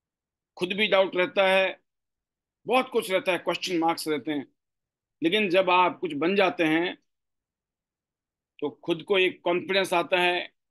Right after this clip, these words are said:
खुद को एक तसल्ली होती है कि जो आपने डिसीजन लिया था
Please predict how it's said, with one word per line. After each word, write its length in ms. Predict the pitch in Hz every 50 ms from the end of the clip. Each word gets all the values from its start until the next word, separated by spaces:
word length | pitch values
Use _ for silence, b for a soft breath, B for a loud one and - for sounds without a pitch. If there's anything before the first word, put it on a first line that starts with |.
| _ _ -
खुद 140 | 165 151
को 100 | - 190
एक 60 | 175 139
तसल्ली 460 | - - - - 180 190 208 220 214
होती 300 | 202 185 - 175 185 180
है 300 | 180 170 165 147 - _ _ _ _ _ _ _ _ _ _ _ _ _ -
कि 80 | 156
जो 120 | 151 175 175
आपने 220 | 175 151 190 185
डिसीजन 320 | 170 170 151 147 180 180
लिया 260 | 170 165 165 180 180 175
था 420 | - 175 165 160 151 - -